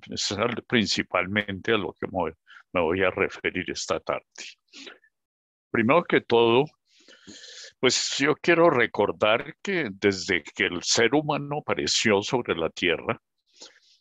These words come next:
ha tratado de entender y de mejorar su entorno.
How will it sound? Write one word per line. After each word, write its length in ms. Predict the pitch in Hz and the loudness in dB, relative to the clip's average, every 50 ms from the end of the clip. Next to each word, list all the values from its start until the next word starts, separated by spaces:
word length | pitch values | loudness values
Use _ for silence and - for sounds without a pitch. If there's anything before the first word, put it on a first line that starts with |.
| _ _ _ _ _ - | _ _ _ _ _ -2
ha 100 | 120 - | -2 0
tratado 380 | - 131 139 - 143 143 151 | 0 -2 -2 0 2 2 2
de 80 | 156 147 | 2 2
entender 840 | 131 117 - 104 95 90 90 87 87 110 113 113 113 123 131 127 151 - - - _ _ _ _ _ | 0 0 0 0 0 0 0 -2 2 4 4 6 6 4 2 0 -2 -12 -16 -20 _ _ _ _ _
y 140 | - - 123 | -2 0 2
de 140 | 113 110 98 | 4 2 2
mejorar 560 | 98 92 85 - 90 92 85 107 143 160 151 | 2 -2 -6 -4 -4 -4 0 0 0 0 0
su 180 | - - - 92 | -2 -4 -6 -4
entorno. 440 | 73 - 156 165 - - - _ | -2 -2 0 0 0 0 -2 _